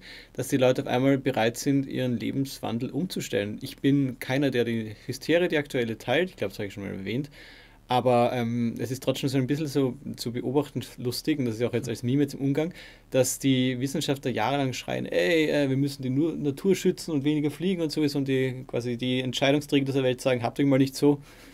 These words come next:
reicht schon noch so lange, bis wir sterben.“ Ähm, jetzt auf einmal, wo quasi diese, diese, diese, diese Panik umgeht, auf einmal klappt es, auf einmal werden Digitalkonferenzen gemacht, auf einmal werden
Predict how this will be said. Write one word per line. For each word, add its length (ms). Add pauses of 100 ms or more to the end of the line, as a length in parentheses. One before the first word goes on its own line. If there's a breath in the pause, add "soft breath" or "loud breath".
(420 loud breath)
reicht 220
schon 120
noch 100
so 100
lange, 160
bis 140
wir 80
sterben.“ 340 (460 loud breath)
Ähm, 640 (680 loud breath)
jetzt 260
auf 80
einmal, 380
wo 100
quasi 880
diese, 280
diese, 280
diese, 380
diese 240
Panik 420
umgeht, 320
auf 120
einmal 200
klappt 300
es, 100
auf 120
einmal 260
werden 300 (320 soft breath)
Digitalkonferenzen 960
gemacht, 420
auf 100
einmal 280
werden 320